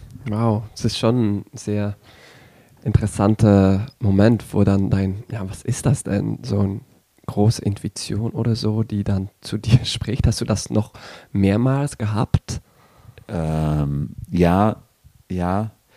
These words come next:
Speaker 2: Und ich glaube, es, weiß ich gar nicht, ob das so eine, oder ob es nur ein Trick meines Kopfes ist. Also, dass ich, weil ich dann in dem Moment auch so entspannt werde. Ähm, ich hatte das auch, als ich das f-,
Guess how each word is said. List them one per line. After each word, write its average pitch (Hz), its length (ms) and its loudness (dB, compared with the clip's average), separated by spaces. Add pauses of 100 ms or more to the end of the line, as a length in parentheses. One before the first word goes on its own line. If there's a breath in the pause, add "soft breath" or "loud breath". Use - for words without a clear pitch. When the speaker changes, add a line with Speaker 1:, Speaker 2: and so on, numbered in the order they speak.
(220 loud breath)
Speaker 2:
Und 113 100 -2
ich 107 100 -6
glaube, 113 200 4
es, 117 180 -4
weiß 104 260 0
ich 127 120 -4
gar 98 160 2
nicht, 104 180 0
ob - 140 -6
das 104 220 -6
so 95 80 -2
eine, 85 380 0 (1600)
oder 95 180 2
ob 92 80 -2
es - 100 -10
nur 98 100 2
ein 87 180 0
Trick - 260 -6
meines 90 360 -2
Kopfes - 460 -6
ist. - 420 -10
Also, 87 180 -6
dass 87 180 -4
ich, - 160 -12 (260 loud breath)
weil 90 140 2
ich - 80 -10
dann 113 340 2 (140)
in 95 100 -4
dem 104 140 0
Moment 98 340 0
auch 92 120 -6
so - 120 -8
entspannt 101 540 -2
werde. 82 480 -2 (920 soft breath)
Ähm, 87 260 0
ich - 140 0
hatte 90 180 0
das 90 200 -4
auch, 90 280 0
als - 200 -4
ich - 140 -10
das - 180 -6
f-, - 440 -16